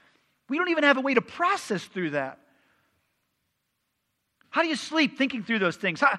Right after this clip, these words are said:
how do you, how do you process through the kinds of awful that happens on a global scale?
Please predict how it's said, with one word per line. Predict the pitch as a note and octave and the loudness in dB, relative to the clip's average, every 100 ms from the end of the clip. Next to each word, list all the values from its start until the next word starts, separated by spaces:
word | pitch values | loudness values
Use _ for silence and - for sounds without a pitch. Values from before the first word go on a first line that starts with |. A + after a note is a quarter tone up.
| A3+ | 0
how | C#4 | 0
do | D#4+ | 0
you, | D#4 - - - - - | -2 -6 -20 -20 -12 -8
how | - C4+ | -2 0
do | |
you | D#4 | 0
process | A3 - C#4+ D#4 - B3+ - | -2 2 4 4 2 -2 -2
through | D4+ C#4+ | 0 2
the | G3 | 0
kinds | G3+ C4 C#4+ | 0 2 2
of | B3 - | 0 4
awful | B3+ C#4+ G#3+ | 6 6 2
that | F#3+ | 2
happens | G3+ C4+ A3 F#3 | 4 4 4 0
on | |
a | F#3 | 0
global | D#3 B3 A#3+ C4+ A#3 B3+ A3 | -2 4 6 6 4 2 0
scale? | - - A#3 A#3 F3 | -2 -4 0 2 0